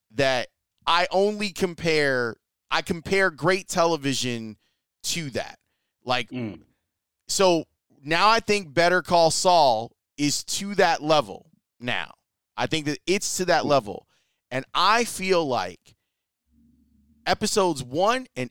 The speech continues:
Speaker 1: episodes four of Atlanta season three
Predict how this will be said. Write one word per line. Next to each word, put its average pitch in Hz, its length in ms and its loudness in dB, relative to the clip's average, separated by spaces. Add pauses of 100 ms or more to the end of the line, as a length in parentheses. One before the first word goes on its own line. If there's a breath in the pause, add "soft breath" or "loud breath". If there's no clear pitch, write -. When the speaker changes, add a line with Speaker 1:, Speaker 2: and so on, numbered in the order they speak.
Speaker 1:
episodes 214 560 -2
four 120 500 -6
of 123 140 -2
Atlanta 127 540 -4
season 123 440 -6
three 101 440 -18